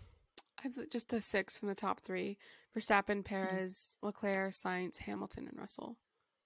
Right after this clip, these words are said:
Speaker 2: Got it. I have all those, plus Alonso.
Speaker 1: Yeah, I don't know. I feel like he is,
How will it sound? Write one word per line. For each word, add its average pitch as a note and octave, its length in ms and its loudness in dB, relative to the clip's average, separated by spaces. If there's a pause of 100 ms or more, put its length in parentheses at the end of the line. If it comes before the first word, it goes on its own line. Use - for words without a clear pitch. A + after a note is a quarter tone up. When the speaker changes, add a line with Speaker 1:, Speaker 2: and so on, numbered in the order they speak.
(200)
Speaker 2:
Got - 180 6
it. - 100 2 (120)
I G#3+ 60 2
have A#3+ 220 8
all G#3+ 180 10
those, G#3+ 460 6 (320)
plus - 180 -2
Alonso. - 640 4 (260)
Speaker 1:
Yeah, G3 460 -2
I G#3+ 80 0
don't A3+ 120 2
know. G3+ 380 2 (1900)
I - 80 10
feel F#4 140 8
like G4+ 200 8
he C4 240 4
is, A#3 440 4